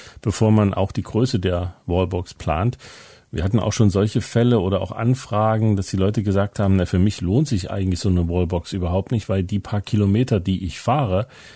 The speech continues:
die kann ich sozusagen nebenbei laden.“ Also entweder eben zu Hause an der Steckdose, wenn die Installation, sage ich mal, in einem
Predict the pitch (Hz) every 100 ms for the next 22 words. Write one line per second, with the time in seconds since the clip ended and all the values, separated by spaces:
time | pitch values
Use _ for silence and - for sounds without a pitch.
0 | - - 95 - 110 113 - 107 - 101
1 | 101 101 101 98 92 101 123 92 80 -
2 | - 85 - 101 101 90 98 101 95 92
3 | 107 104 87 87 120 - 95 95 98 87
4 | 87 85 85 85 - _ - 110 - 92
5 | 87 - 107 98 95 92 - 92 95 87
6 | 90 85